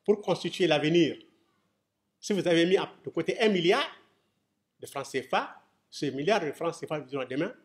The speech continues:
est devenu un milliard de francs, donc sa propre moitié. Elle a détruit de moitié. Si vous êtes un exportateur français, ou un exportateur installé dans la zone franc, ou un importateur, un exportateur,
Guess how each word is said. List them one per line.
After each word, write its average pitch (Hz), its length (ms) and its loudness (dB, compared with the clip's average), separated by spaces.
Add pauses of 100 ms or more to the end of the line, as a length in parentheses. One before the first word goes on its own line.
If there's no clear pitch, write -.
(200)
est 123 180 -8
devenu 151 400 -4
un 185 100 2
milliard 165 480 0 (300)
de 120 80 -12
francs, 139 300 -6
donc 156 180 -4
sa 127 140 -10
propre - 320 -8
moitié. 110 420 -10 (240)
Elle 131 100 -2
a 160 100 2
détruit 160 440 -6
de 123 80 -12
moitié. 110 400 -12 (1300)
Si 277 120 0
vous 208 200 2
êtes - 120 0
un 175 100 0
exportateur 170 760 -2
français, 135 540 -6
ou 123 60 -6
un 131 340 -6
exportateur 135 560 -6
installé 123 220 -8
dans 110 80 -8
la 104 100 -12
zone 113 160 -16
franc, - 220 -8
ou 131 60 -4
un 123 120 -6
importateur, 123 540 -8 (440)
un 143 60 -4
exportateur, 143 580 -4